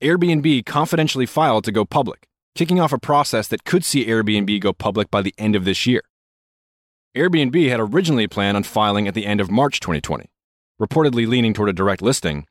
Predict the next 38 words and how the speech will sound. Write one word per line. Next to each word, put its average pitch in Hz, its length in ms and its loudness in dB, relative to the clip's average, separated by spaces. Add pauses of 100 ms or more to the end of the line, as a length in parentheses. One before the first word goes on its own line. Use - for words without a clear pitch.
(380)
but 117 100 0
had 151 200 0
to 170 60 0
suspend 165 520 0
plans 95 320 -2
at 101 100 -8
the 107 140 0
outbreak 104 320 -2
of 95 80 -4
the 92 80 -2
pandemic. 95 500 -2 (680)
Since 156 280 -2
then, 113 420 0 (140)
it 127 100 -2
has 127 100 0
seen 175 200 0
its 147 100 -6
valuation 127 520 0
shrink 123 320 -2
from 101 140 -6
thirty-one 139 480 2
billion 101 220 0
dollars 90 400 0
to - 160 -6
eighteen 151 380 2
billion 95 240 0
dollars 82 360 -2 (240)
after 117 220 -4
raising 127 340 2
an 117 60 0
emergency 120 480 0
two 196 240 -2
billion 113 260 2
dollars 92 300 0
in 92 80 -2
funding 92 400 0
in 92 100 -4
April. 90 280 -4